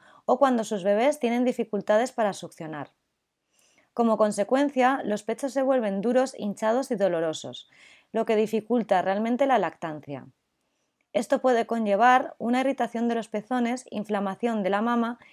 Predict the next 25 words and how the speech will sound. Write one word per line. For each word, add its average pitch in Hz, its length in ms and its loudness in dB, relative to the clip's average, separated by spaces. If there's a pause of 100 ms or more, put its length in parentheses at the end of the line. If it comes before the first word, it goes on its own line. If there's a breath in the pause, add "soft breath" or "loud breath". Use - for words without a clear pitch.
(280 soft breath)
y 240 100 0
un 269 100 4
descenso 277 460 2
del 262 120 2
suministro 208 520 -4
de 208 140 2
leche 202 260 -4
materna. 147 560 -8 (1500 soft breath)
Además 247 400 4
de 302 100 -2
ser 302 140 0
una 294 120 0
afección 262 520 -2
dolorosa, 240 600 -2 (380 soft breath)
las 226 160 0
mujeres 269 460 2
con 214 160 -4
ingurgitación 208 640 -4
mamaria 247 580 2
a 226 100 -4
menudo 220 340 0
abandonan 240 480 0
la 233 100 2
lactancia 208 500 -4
materna 214 560 -4